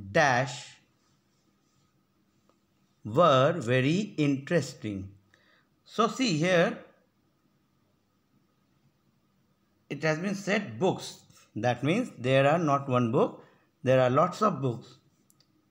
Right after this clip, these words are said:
So all of,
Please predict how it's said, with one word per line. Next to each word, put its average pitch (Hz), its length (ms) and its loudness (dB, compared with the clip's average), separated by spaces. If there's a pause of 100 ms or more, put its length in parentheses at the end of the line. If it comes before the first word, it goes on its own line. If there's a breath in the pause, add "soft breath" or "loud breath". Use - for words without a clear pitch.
(1600)
So - 160 -6 (280)
all 208 280 4 (200)
of, 175 340 4